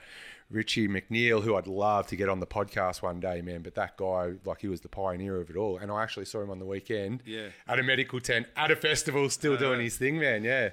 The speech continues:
Speaker 2: Do you know what I find interesting? There's, there was a period of, you know, clubbing, I think, in Australia. I think, well, I mean, I'm thinking about it in Sydney, but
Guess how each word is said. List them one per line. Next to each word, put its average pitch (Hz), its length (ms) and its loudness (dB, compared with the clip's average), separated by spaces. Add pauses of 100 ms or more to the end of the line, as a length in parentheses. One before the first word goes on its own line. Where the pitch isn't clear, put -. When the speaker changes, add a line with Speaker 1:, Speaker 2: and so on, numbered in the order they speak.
(100)
Speaker 2:
Do 208 100 -12
you 254 60 -8
know 302 60 -6
what 214 140 -8
I 147 60 -4
find 139 280 -6
interesting? 127 500 -8
There's, 110 180 -8
there 131 160 -6
was 127 140 -4
a 120 40 -8
period 156 800 -8
of, 101 600 -8 (100)
you 117 80 -12
know, 98 160 -10 (100)
clubbing, 98 720 -10
I 95 80 -12
think, 95 260 -14 (140)
in 98 140 -12
Australia. 98 400 -4
I 113 60 -8
think, - 340 -8
well, 135 140 -4
I - 20 -4
mean, 117 200 -10 (340)
I'm 139 160 -4
thinking 127 320 -10
about 92 240 -8
it 87 100 -12
in 87 100 -12
Sydney, 90 380 -6
but 82 220 -14